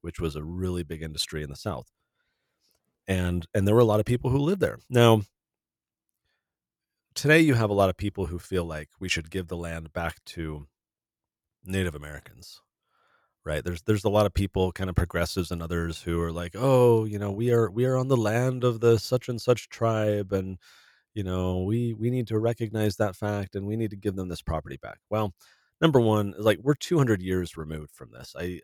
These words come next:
I, I don't think that really makes sense, because it, it's not like the original people can be restored to their land. You've just got, you know, some type of posterity, but they're, it's never been their property. You know, why should they get it? I,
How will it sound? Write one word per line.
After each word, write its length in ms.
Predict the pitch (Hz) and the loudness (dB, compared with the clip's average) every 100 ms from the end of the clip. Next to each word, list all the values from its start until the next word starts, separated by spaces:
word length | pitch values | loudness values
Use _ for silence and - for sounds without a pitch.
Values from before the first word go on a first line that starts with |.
| 90 | -12
I, 140 | 92 - | -12 -10
I 20 | |
don't 220 | 92 95 85 | -8 -8 -6
think 180 | 92 | -10
that 120 | 82 69 | -10 -10
really 180 | 80 | -8
makes 280 | 78 73 - | -8 -10 -10
sense, 280 | 71 - - | -10 -12 -18
because 580 | 78 - 73 71 - - _ _ _ _ _ _ - | -20 -16 -16 -14 -16 -18 _ _ _ _ _ _ -14
it, 160 | 85 92 | -10 -10
it's 200 | 90 107 | -8 -8
not 140 | 87 | -6
like 160 | 92 - | -8 -4
the 120 | 85 | -4
original 420 | 85 82 92 80 | -4 -8 -8 -2
people 360 | - 92 85 80 | -2 -2 -4 -6
can 200 | 85 80 | -6 -6
be 380 | 78 78 76 - _ | -6 -8 -10 -14 _
restored 640 | 82 80 - 92 85 80 76 | -6 -6 -4 2 2 2 -4
to 100 | - | -6
their 160 | 80 78 | -2 -2
land. 320 | 98 87 78 | -2 -4 -4
You've 180 | 82 80 | -6 -6
just 220 | 82 - | -8 -8
got, 240 | 73 76 - _ _ _ _ _ - | -8 -8 -8 _ _ _ _ _ -20
you 80 | |
know, 140 | 73 71 | -20 -16
some 320 | - 95 87 | -8 -6 -6
type 240 | 80 80 76 | -8 -12 -6
of 100 | - | -2
posterity, 720 | 78 - - 71 73 80 82 | -2 -2 -8 -8 -10 -12 -10
but 200 | 73 69 _ | -12 -12 _
they're, 300 | 82 87 82 - _ - _ _ _ _ | -10 -8 -8 -14 _ -20 _ _ _ _
it's 140 | 107 - | -10 -4
never 180 | 92 85 | -2 -2
been 160 | 80 | -2
their 120 | 87 | -2
property. 420 | 85 85 80 80 82 | -2 -2 -4 -6 -8
You 260 | 80 90 | -10 -12
know, 80 | 78 | -10
why 160 | 80 80 | -8 -6
should 180 | - | -2
they 140 | 76 85 | 0 2
get 180 | 78 78 | 0 -2
it? 120 | 90 | -2
I, 220 | 82 85 | -4 -6